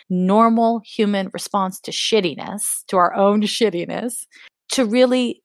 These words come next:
be willing to sit with it. Be willing to sit with the pain that you feel around having to deal with it, the pain that you feel you may have caused yourself or others. Be willing to make new choices. Because honestly, this world needs absolutely every single hand on deck right now. We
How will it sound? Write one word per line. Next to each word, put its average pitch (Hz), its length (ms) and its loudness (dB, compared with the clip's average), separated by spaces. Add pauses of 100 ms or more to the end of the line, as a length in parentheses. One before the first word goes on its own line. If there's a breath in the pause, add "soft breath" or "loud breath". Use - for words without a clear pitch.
(160)
be 220 120 0
willing 214 280 0
to 185 80 -10
sit - 180 -6
with - 120 -8
it. - 160 -10 (240)
Be 220 140 0
willing 269 280 2
to 269 100 -2
sit 269 180 -2
with 214 160 -2
the - 200 -8
pain 254 500 0 (120)
that 202 140 -2
you 185 100 -8
feel 185 680 -4
around 175 220 0
having 165 240 -6
to 151 100 -12
deal 135 180 -6
with 139 140 -8
it, - 260 -6
the 165 60 -4
pain 220 240 2
that 214 100 -2
you 190 60 -6
feel 202 180 -2
you 202 100 0
may 180 100 -4
have 139 100 -12
caused 170 320 -2
yourself - 340 -4
or 170 160 -6
others. - 560 -2 (380)
Be 190 100 2
willing 226 280 4
to 196 100 -4
make 180 180 -2
new 170 120 -8
choices. - 540 -8 (240)
Because 190 360 2 (340 loud breath)
honestly, 202 640 2 (160)
this 254 180 0
world 208 220 -2
needs 202 260 -4
absolutely 190 600 -4
every 175 320 -4
single 180 400 0
hand 160 460 -6
on 156 260 -2
deck - 300 -10
right 135 260 -6
now. 151 320 -12
We 131 140 -2